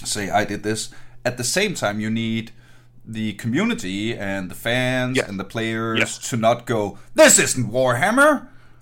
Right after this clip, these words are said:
Speaker 2: Yeah, exactly. Uh,
Speaker 1: So,
Speaker 2: and,
Speaker 1: so
Speaker 2: and
Speaker 1: can we
Speaker 2: that's
Speaker 1: dig a little into, uh, what, how do you approach a game when the, when the, the universe is so,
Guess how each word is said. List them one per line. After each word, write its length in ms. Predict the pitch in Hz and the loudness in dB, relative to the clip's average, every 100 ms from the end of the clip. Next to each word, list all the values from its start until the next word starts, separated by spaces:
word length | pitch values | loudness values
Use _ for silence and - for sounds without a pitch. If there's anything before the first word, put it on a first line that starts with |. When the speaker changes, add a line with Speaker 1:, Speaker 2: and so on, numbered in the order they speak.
| - | -2
Speaker 2:
Yeah, 240 | 123 123 76 - - | 2 4 2 -4 -4
exactly. 460 | 120 - 110 - 80 - - - | -2 2 0 0 -12 -14 -18 -4
Uh, 140 | 113 107 | 0 2
Speaker 1:
So, 80 | 95 | 4
Speaker 2:
and, 200 | 107 110 | 2 0
Speaker 1:
so 120 | 131 | 0
Speaker 2:
and 80 | 151 | 4
Speaker 1:
can 180 | 143 151 | 4 4
we 120 | 151 | 2
Speaker 2:
that's 280 | - - - - | 0 -10 -10 -4
Speaker 1:
dig 160 | 208 | -4
a 40 | 247 | -2
little 260 | 220 220 | -2 -2
into, 440 | 180 165 156 139 131 | -4 -4 -4 -2 -4
uh, 140 | 127 | -6
what, 340 | 123 147 - - - - - | -8 -6 -6 -10 -20 -18 -6
how 200 | 165 185 | -2 -2
do 100 | 214 | 0
you 140 | 165 | -2
approach 580 | 151 - 175 190 - - | -2 -4 -4 -4 -8 -14
a 40 | |
game 600 | 127 139 113 107 113 127 - - - - - | -6 -4 -4 -4 -6 -8 -10 -20 -20 -18 -8
when 240 | 117 120 | -6 -4
the, 640 | 117 110 107 104 98 95 - | -2 0 0 0 0 -2 -4
when 200 | 110 101 | -6 -2
the, 320 | 101 95 95 - - - - - - | -2 -2 -4 -14 -20 -20 -20 -20 -6
the 260 | 107 104 | -2 -2
universe 960 | 101 104 143 196 190 87 71 - - - | -4 -4 0 0 -2 -6 -8 -8 -10 -10
is 160 | 117 - | -6 -4
so, 580 | - 117 104 101 101 | -4 -2 -2 -2 -4